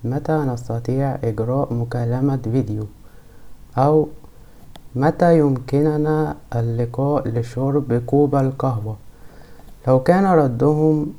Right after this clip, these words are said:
"ما هو الموضوع؟" يمكنك أن تقول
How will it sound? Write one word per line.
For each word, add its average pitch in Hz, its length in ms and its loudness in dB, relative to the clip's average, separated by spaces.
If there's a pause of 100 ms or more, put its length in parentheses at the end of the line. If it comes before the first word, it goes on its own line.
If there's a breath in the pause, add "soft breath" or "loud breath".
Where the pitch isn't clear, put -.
(140)
"ما 147 420 2
هو 143 280 4
الموضوع؟" 131 760 2 (880 soft breath)
يمكنك 175 520 2
أن 131 200 0
تقول 156 720 2